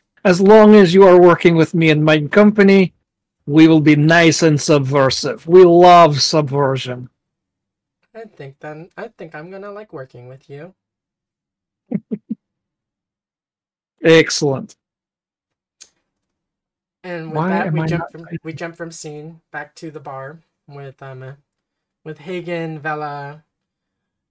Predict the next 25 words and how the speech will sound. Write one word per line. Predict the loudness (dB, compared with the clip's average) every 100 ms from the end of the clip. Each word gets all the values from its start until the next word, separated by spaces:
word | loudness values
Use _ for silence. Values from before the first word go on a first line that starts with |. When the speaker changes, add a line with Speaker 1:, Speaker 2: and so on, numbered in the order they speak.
| -16
Speaker 2:
Astra, | -16 -16 -20 -18 -16 -16 -18 -20 _ _ _ _ -20
um, | -20 -20 -20 -20 _ _ _ _ _ -20
and | -18
Melody. | -14 -12 -12 -12 -16 -16
Melody | -14 -12 -14 -16
is | -18
kind | -18 -16
of | -18 -20 _ _ _ _ _
retired | -18 -12 -10 -10 -12
for | -16
the | -18
evening. | -20 -20 -20 -20 -20
She | _ -20 -20
got, | -20 -20
she | -20 -20
had | -20 -20
a |
little | -20 -20
bit | -20 _
too | -20
much | -20 -20
to | -20
drink, | -20 -20 -20 _ _ _
and, | -20 -20 -20
um, | -20 -20 -20